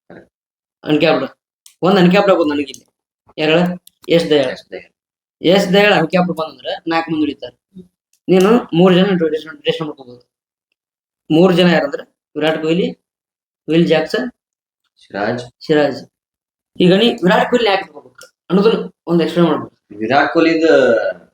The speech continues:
Speaker 1: ಅವ್ನ್ ಬ್ಯಾಟಿಂಗ್ ನೋಡ್ಬೇಡ, ನಾವು ಸ್ಟಾಟ್ ನೋಡಿದ್ರೆ ಗೊತ್ತಾಗ್ಬಿಡುತ್ತೆ ಅವ್ನ್ ಯಾಕೆ ತಗೋಬೇಕು ಅಂತ.
Speaker 2: ಹ್ಮ್.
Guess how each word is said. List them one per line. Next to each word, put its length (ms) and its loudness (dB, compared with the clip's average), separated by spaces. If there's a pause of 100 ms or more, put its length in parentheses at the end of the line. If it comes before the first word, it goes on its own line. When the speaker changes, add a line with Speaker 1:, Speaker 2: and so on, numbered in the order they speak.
(840)
Speaker 1:
ಅವ್ನ್ 400 0
ಬ್ಯಾಟಿಂಗ್ 340 0
ನೋಡ್ಬೇಡ, 360 2
ನಾವು 240 -4
ಸ್ಟಾಟ್ 260 -2
ನೋಡಿದ್ರೆ 240 -2
ಗೊತ್ತಾಗ್ಬಿಡುತ್ತೆ 540 -4
ಅವ್ನ್ 120 -8
ಯಾಕೆ 200 -6
ತಗೋಬೇಕು 520 -18
ಅಂತ. 140 -12
Speaker 2:
ಹ್ಮ್. 600 -6